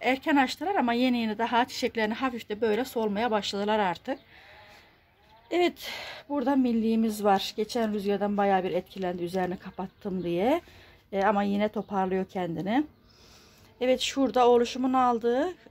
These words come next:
e, kalonşo var. E, yeni aldığımız kalonşolar böyle birazcık, e, sonradan çiçekleri kötü olabiliyor arkadaşlar. Bunların ben, e,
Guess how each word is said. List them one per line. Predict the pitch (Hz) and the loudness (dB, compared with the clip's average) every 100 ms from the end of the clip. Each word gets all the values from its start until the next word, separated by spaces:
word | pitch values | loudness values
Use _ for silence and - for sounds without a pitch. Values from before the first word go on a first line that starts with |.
| - | -6
e, | 214 208 208 214 - - | -2 0 -2 -4 -10 -2
kalonşo | 262 254 247 233 196 | 2 2 0 0 2
var. | 208 294 - - - - - | 4 2 -2 -20 -20 -20 -10
E, | 214 214 208 196 | -4 0 0 0
yeni | 247 262 | 2 6
aldığımız | 262 240 233 233 | 6 6 4 0
kalonşolar | - 277 254 240 226 208 | -2 0 0 2 0 2
böyle | 233 220 226 | 2 4 2
birazcık, | 214 240 220 196 247 | 2 4 4 2 -4
e, | - 202 202 | -4 -2 -2
sonradan | - 233 220 226 | 0 2 2 0
çiçekleri | - 233 226 220 | -4 -4 -2 -2
kötü | 202 226 247 | -2 -4 0
olabiliyor | 262 381 254 214 | 4 4 4 2
arkadaşlar. | 208 233 214 202 196 - - - - - - | 2 0 -2 -2 -4 -6 -12 -20 -20 -20 -6
Bunların | 226 247 247 | 2 4 4
ben, | 233 233 | 4 2
e, | - 196 196 196 | 0 -2 -2 -2